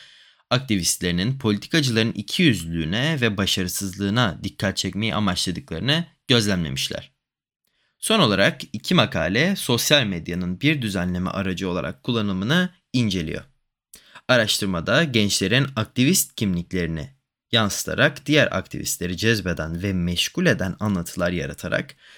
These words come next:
ve yankı uyandıran bağlantılar kurmak için çağrıştırıcı duygusal anlatılar kullanarak siyasi sohbetlere katılarak sosyal medya üzerinde koalisyon kurmaya çalıştıklarını da buldu.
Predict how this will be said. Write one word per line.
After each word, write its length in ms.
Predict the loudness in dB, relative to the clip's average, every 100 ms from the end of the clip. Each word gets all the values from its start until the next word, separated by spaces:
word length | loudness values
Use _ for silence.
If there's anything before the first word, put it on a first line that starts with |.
| _ 0
ve 80 | 2
yankı 500 | 4 2 0 -2 2
uyandıran 560 | 2 2 -2 -2 0
bağlantılar 680 | 2 2 2 -2 2 2 2
kurmak 340 | -2 -2 -2
için 240 | -4 -2 -2
çağrıştırıcı 920 | 0 4 4 2 -2 -2 0 0 2
duygusal 480 | 0 0 -2 -2 -2
anlatılar 680 | 0 2 2 0 4 4 4
kullanarak 760 | -2 -2 0 4 4 4 2 -2 -18 -20 _
siyasi 600 | -2 4 4 4 2 0
sohbetlere 840 | 0 0 0 -2 -4 -2 0 0
katılarak 640 | 0 -2 -2 -4 -4 -6 -16 -18 -4
sosyal 540 | 2 4 4 4 4
medya 320 | 4 4 4
üzerinde 500 | 4 2 0 0 -2
koalisyon 640 | 0 2 2 2 0 0
kurmaya 400 | 0 -2 -4 -2
çalıştıklarını 720 | 0 2 0 -2 -6 -6 0 2
da 160 | 2
buldu. 320 | 0 -4 -10